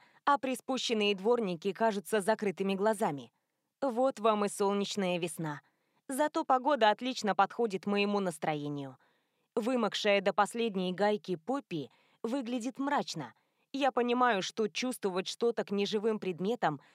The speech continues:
это тревожный звоночек, но все равно чувствую с ней некое родство. Может, это потому, что она отвезет меня подальше от этого места? Надеюсь, туда, где меня ждет светлое будущее.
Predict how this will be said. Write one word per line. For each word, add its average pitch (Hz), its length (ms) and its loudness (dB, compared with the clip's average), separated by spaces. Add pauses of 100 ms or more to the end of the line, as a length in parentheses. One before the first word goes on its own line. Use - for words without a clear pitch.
(180)
это 226 280 0
тревожный 202 520 0
звоночек, 220 600 -2 (320)
но 285 220 0
все - 180 0
равно 226 320 4
чувствую 190 540 -2
с - 120 -8
ней 208 240 0
некое 180 440 0
родство. 151 480 -4 (500)
Может, 269 380 0
это 240 160 0
потому, 214 380 2
что 196 200 2
она 202 240 4
отвезет 202 460 -2
меня 202 280 0
подальше 190 520 2
от 180 160 2
этого 196 300 -2
места? 202 420 -4 (420)
Надеюсь, 226 540 2
туда, 185 400 0 (340)
где 240 260 0
меня 208 260 4
ждет 190 300 -2
светлое 180 520 -2
будущее. 165 600 -6